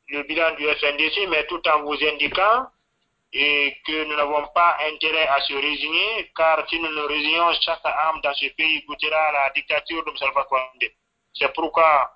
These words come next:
autour du coordinateur national, nous travaillons sur la nouvelle architecture adoptée à ce dispositif de répression et d'assassinat ciblé.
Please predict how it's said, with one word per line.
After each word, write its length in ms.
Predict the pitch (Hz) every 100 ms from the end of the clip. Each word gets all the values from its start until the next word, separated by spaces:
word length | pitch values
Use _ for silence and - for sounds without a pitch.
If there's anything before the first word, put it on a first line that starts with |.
| _ _
autour 300 | 143 139 160
du 100 | 156
coordinateur 360 | 151 156 156 165
national, 440 | 147 143 165 175 151
nous 80 | 139
travaillons 440 | 156 156 165 170
sur 120 | 165 143
la 160 | 139
nouvelle 300 | 147 156 156 -
architecture 720 | 147 - 147 143 175 202 - -
adoptée 600 | 151 160 - 175 214 - _ _ _ _ _
à 360 | 131 131 131 127 -
ce 100 | 151 160
dispositif 600 | 170 - 170 - 180 156
de 80 | 143
répression 520 | 151 156 160 - 175
et 80 | 156
d'assassinat 800 | 147 143 _ _ 143 156 156 151
ciblé. 380 | - - 120